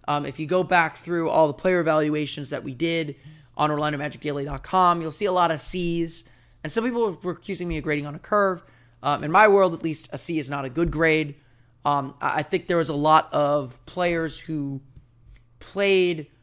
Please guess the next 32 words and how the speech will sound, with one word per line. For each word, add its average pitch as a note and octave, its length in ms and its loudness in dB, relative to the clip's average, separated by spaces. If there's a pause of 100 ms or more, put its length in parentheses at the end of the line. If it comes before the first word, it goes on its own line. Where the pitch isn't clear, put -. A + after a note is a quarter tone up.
(960)
slightly A3 540 0
below E3 380 0
expectation, E3+ 840 2 (720)
if E3 160 0
not E3 180 -2
meeting D#3+ 260 -2
expectation, D#3+ 800 -6 (600)
or D3 580 0 (380)
the E3 80 -2
Magic F3 380 0
simply D3+ 640 -8
gave D#3+ 340 2
them D3 320 -4
a C#3+ 80 -2
role C#3+ 280 0
that C#3 160 -4
was C3 160 -10
too - 180 -8
big C#3+ 200 -6
for D#3 120 -8
them C#3 180 -4
to C#3 60 -10
fill, D3 440 -4 (460)
and D3 240 -4
thus D#3 460 -2 (320)
they D#3+ 280 -2 (100)
did F#3+ 300 8
okay, D#3+ 600 2
but B2+ 260 -6
not C#3 400 -6
good C#3+ 180 -2
enough. C#3 540 -10